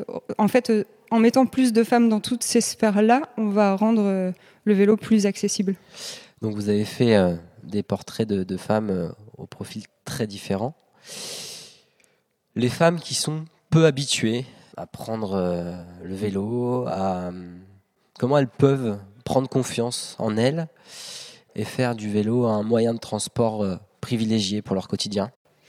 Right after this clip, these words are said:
Speaker 1: Alors, ce matin, on était avec une association qui s'appelle Cycle Avenir, euh, qui apprend à des femmes réfugiées et demandeurs d'asile, euh, à faire du vélo d'abord. Donc, vraiment, euh,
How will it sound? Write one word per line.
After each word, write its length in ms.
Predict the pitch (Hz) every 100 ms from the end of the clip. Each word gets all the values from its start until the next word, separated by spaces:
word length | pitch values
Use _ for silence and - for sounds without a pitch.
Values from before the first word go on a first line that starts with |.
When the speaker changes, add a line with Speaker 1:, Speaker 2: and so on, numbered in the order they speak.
| - - - - _ -
Speaker 1:
Alors, 260 | 233 202 -
ce 100 | 240
matin, 200 | 220 285
on 80 | 240
était 220 | 202 233
avec 280 | 208 208 -
une 80 | 208
association 500 | - 214 208 196 254
qui 80 | -
s'appelle 380 | 208 214 196
Cycle 340 | 196 - 233 226
Avenir, 600 | 208 202 220 311 - - _ - - - -
euh, 220 | 208 196
qui 300 | 196 - 214
apprend 540 | 208 196 - 247 269 277
à 160 | 214 202
des 120 | 202
femmes 320 | - 233 240
réfugiées 640 | 202 208 - 202 202 240 240
et 40 |
demandeurs 440 | 202 196 190 202 196
d'asile, 420 | 196 202 240 247 -
euh, 220 | 202 196
à 600 | 202 196 190 190 185 185
faire 300 | - - 220
du 120 | 196
vélo 340 | 196 202 202 190
d'abord. 500 | 190 180 247 - -
Donc, 260 | 202 190 - _ -
vraiment, 440 | 185 196 214
euh, 40 | 214